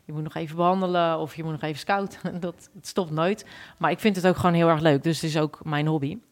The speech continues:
En, eh, ik heb een gezin inderdaad thuis en daar weten ze dat ook. Eh, mijn man werkt niet in dit bedrijf. Die, eh, dat hebben we allebei bewuste keuze gemaakt van hij, eh,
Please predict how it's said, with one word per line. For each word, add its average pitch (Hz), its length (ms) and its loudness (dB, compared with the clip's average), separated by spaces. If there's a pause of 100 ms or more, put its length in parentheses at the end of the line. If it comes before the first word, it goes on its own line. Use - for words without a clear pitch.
En, 156 240 -8 (120)
eh, 143 300 -10
ik 151 120 -10
heb 156 100 -8
een 151 60 -12
gezin 160 280 -4
inderdaad 151 440 -6
thuis 151 360 -6
en 151 120 -8
daar 147 160 -4
weten 156 180 -4
ze 170 100 -8
dat 160 180 -8
ook. 175 220 -8 (520)
Eh, 147 260 -6
mijn 147 220 -2
man 175 180 0
werkt 160 180 0
niet 196 160 0
in 202 100 -2
dit 190 140 -4
bedrijf. 180 560 -8
Die, 156 260 -8
eh, 156 60 -8
dat 156 260 -8
hebben 151 180 -6
we 156 60 -6
allebei 156 280 -4
bewuste 156 360 -8
keuze 160 280 -6
gemaakt 151 340 -8
van 156 180 -8
hij, 147 280 -6
eh, 151 80 -8